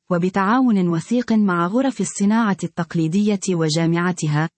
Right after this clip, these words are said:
إطلاق برنامج يهدف إلى مراجعة القانون ثمانية عشر صفر تسعة بمثابة النظام الأساسي لغرف الصناعة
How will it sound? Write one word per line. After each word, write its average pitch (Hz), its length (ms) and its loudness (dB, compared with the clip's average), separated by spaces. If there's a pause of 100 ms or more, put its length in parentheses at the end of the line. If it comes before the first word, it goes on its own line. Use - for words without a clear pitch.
(300)
إطلاق 247 460 -2
برنامج 202 580 2
يهدف 208 600 0
إلى 190 280 0
مراجعة 170 640 0
القانون 185 600 2
ثمانية 190 640 0
عشر 156 480 -2 (520)
صفر 233 320 -4
تسعة 254 400 -2
بمثابة 190 680 0
النظام 180 480 2
الأساسي 175 760 0
لغرف 214 460 0
الصناعة 214 560 0